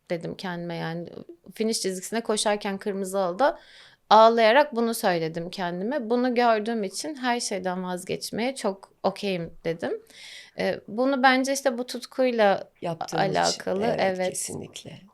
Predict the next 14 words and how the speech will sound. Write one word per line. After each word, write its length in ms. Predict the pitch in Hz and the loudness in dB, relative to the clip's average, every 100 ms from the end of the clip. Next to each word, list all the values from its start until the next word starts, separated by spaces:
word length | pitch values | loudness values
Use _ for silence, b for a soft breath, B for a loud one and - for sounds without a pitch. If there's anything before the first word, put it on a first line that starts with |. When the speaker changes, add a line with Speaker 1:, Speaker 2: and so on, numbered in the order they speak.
| _ 147 | _ -8
Speaker 2:
Yani. 220 | 156 - - | -6 -6 -6
Speaker 1:
E, 60 | |
sonra 280 | 202 220 220 | -2 -2 0
tabii 180 | 226 220 | 0 2
herkesin 420 | 208 196 214 269 | 2 2 2 10
<laughs> 0 | |
gönlünü 300 | 233 208 208 | 10 10 8
almaya 300 | 202 190 196 | 4 2 0
çalışmak 340 | 202 196 180 180 | 0 -2 -4 -8
için 160 | 247 | -4
epey 280 | 202 180 170 | -2 0 0
bir 140 | 240 269 b b - | -2 -4 b b -4
zaman 320 | 202 190 202 | 0 2 2
harcadım. 580 | 185 175 170 165 - | 0 -2 -6 -4 -6